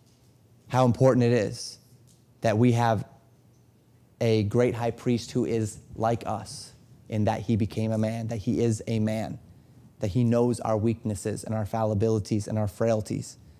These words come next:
And so the pinnacle of God's relation to mankind is his son. The ultimate message is then the message of the gospel.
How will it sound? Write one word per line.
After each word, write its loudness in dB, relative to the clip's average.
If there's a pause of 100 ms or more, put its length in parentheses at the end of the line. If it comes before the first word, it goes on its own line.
(920)
And 0
so 6
the 4
pinnacle 2
of 4
God's 4
relation 2
to -2
mankind 0
is -2
his -4
son. -8 (1300)
The 4
ultimate 6
message 0 (1600)
is 4
then 6
the 2
message 0
of 0
the 0
gospel. 0